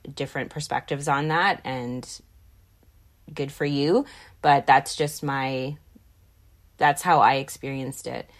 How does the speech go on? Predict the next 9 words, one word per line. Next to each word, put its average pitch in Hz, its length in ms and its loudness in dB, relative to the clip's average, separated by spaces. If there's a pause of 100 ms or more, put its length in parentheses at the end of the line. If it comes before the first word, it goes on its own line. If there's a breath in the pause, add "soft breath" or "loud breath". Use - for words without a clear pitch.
(400 soft breath)
Um, 131 680 -2 (760)
yeah. 151 340 2 (920 soft breath)
Um, 170 760 8 (1900 soft breath)
the 196 200 4
other 202 200 6
thing, 202 240 -2
too, 160 320 0
is, 147 500 2
uh, 139 640 0